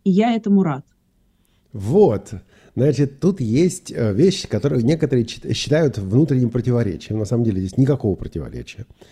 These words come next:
Speaker 2: Мы с вами читали послание к Галатам. И в послании к Галатам апостол Павел говорит, что вот удивляюсь, что вы так быстро от призвавшего вас отступили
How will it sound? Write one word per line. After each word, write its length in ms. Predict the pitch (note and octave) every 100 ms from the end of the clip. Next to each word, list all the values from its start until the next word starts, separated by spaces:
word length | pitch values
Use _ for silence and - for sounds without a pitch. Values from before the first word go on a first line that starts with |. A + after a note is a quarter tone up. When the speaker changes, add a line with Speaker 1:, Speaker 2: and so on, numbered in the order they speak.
| - -
Speaker 2:
Мы 140 | - E3+
с 80 | D#3
вами 160 | C3+
читали 340 | B2 G2+ C3+ A#2+
послание 440 | F2 - A2+ G2
к 40 |
Галатам. 520 | F2+ F#2 F2 D#2 - - _ _ _ _ _ -
И 60 |
в 40 | -
послании 460 | G#2 G#2 E3 D#3
к 40 | A2
Галатам 680 | A2 B2+ D#3+ D3 C#3 B2+ G2
апостол 500 | E2+ C#3 C3+ - A#2+
Павел 380 | A#2+ C3+ A#2
говорит, 440 | G#2+ G#2+ G#2+ B2+ C3
что 280 | - - A#2
вот 280 | A#2 C3+ - - _ _ _
удивляюсь, 540 | - F#2 G#2 C#3 D#3 B2+
что 180 | - B2
вы 100 | C#3
так 220 | A2+ A2
быстро 440 | A#2+ C#3+ - A#2
от 100 | G#2
призвавшего 580 | - A2 G#2+ C#3 - A#2+
вас 300 | G#2+ B2+ B2
отступили 680 | - - A2 - C#3+ B2+ A2+